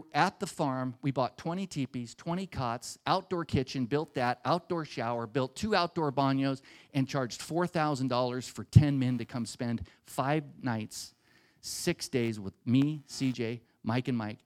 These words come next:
and refine their surfing and revive their soul. And this is, this is just a little still shot. Next picture is, this is us preparing for the men to show up. James Tyler, he's our pho-, pho-, photographer. C J,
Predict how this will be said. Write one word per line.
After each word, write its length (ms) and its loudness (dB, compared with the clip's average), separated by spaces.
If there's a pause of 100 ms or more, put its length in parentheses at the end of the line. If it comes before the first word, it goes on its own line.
(320)
and 200 0
refine 420 -2
their 100 0
surfing 480 -6 (260)
and 180 -2
revive 380 0
their 140 -8
soul. 400 -10 (320)
And 200 0
this 240 6
is, 380 0 (140)
this 200 2
is 120 -2
just 220 -8
a 20 -8
little 220 -6
still 360 -2
shot. 480 0
Next 180 -2
picture 460 -4 (540)
is, 320 4
this 200 2
is 240 -2
us 240 2
preparing 600 4
for 160 0
the 40 2
men 220 4
to 60 2
show 260 0
up. 160 0
James 240 4
Tyler, 380 6
he's 240 0
our 160 -8
pho-, 180 -4 (100)
pho-, 200 -2
photographer. 600 -2 (220)
C 240 -2
J, 340 0